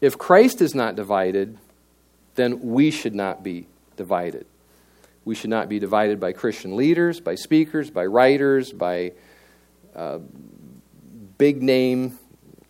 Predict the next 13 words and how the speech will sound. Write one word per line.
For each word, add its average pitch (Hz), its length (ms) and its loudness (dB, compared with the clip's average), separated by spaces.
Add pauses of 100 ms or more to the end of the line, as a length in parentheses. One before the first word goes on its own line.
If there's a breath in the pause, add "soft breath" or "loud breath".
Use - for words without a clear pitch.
(2250)
personalities 123 880 0
in 107 80 -8
the 101 60 -4
church, 123 420 -2
on, 95 380 -10
on 90 180 -14
T 120 220 -8
V 120 280 -2
or 90 140 -2
radio 120 420 0
personalities, 117 760 -4
pastors, 117 640 -4
theologians. 110 840 -4